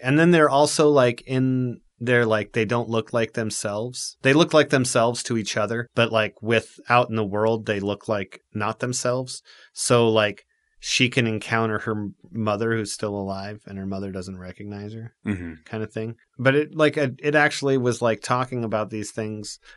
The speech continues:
Speaker 1: and kind of a little silly. Then you got your, like, C W show Reapers, which, while I did kind of find it mildly entertaining.
Speaker 2: I only watched the pilot 'cause I knew Kevin Smith directed it,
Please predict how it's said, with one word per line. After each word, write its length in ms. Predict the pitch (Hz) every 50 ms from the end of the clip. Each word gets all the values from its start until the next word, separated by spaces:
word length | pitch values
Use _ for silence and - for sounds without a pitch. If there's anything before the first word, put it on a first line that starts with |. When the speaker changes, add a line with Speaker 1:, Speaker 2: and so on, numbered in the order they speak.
| - 190
Speaker 1:
and 260 | 196 202 196 185 190
kind 220 | - 170 156 151
of 80 | 143 135
a 20 |
little 220 | 135 131 127 123 117
silly. 420 | - - 139 127 117 117 113 107 -
Then 120 | 165 180 190
you 60 | 180
got 220 | 151 160 156 156
your, 140 | 151 143 139
like, 220 | 131 127 123 120
C 280 | - - - 147 143 139
W 500 | 127 127 127 127 123 127 120 120 117 113
show 280 | - - 127 117 113 107
Reapers, 760 | 98 98 117 131 127 127 110 101 101 104 - - - - - _
which, 380 | - 123 120 120 117 - - - _ _
while 220 | - 131 135 135
I 100 | 135 131
did 220 | 123 131 135 131 131
kind 180 | - 135 135
of 80 | 127 123
find 320 | - - 120 120 123 123
it 200 | 123 117 113 - -
mildly 480 | 117 113 113 117 123 123 117 127 127 127
entertaining. 680 | 127 127 127 120 - 139 127 127 131 127 127 131 127 - - - -
Speaker 2:
I 140 | 117 120 120
only 320 | 113 110 120 120 117 113
watched 340 | 107 104 104 101 101 - -
the 80 | 110 -
pilot 520 | - 104 95 90 92 95 95 87 - -
'cause 200 | - - 95 95
I 80 | 92 90
knew 160 | 90 87 85
Kevin 340 | - - 90 87 85 85 82
Smith 340 | - - 90 82 80 - -
directed 440 | 98 87 85 85 82 - - 87 87
it, 160 | 87 82